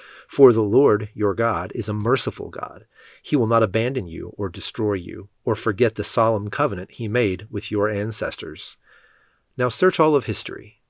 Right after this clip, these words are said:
from the time God created people on the earth until now, and search from one end of the heavens to the other. Has anything as great as this ever been seen or heard before?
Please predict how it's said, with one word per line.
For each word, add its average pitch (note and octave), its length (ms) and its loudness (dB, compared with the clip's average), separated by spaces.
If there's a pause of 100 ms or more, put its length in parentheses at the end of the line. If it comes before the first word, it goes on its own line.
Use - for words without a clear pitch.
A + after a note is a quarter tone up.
from B2 220 -6
the G#2 80 -2
time B2 360 0
God G#2 240 0
created G#2+ 480 0
people G#2 280 -4
on F2 100 -8
the F2 160 -6
earth G#2+ 240 -2
until F#2 280 -10
now, F2+ 360 -10 (420)
and G#2+ 140 -4
search C#3 240 6
from G2 220 -6
one B2 240 0
end A#2 320 -4
of F#2+ 80 -6
the F2 80 -8
heavens G#2+ 400 -4
to G#2 100 -4
the F2 160 -4
other. F#2 340 -8 (420)
Has A2 180 -2
anything C#3+ 520 -2
as G2 160 -6
great G2+ 340 0
as E2 180 -6
this G2 380 -6 (160)
ever G2+ 200 0
been G2 180 -6
seen A2+ 380 -4
or F2+ 200 -6
heard G#2 260 0
before? G2 480 -6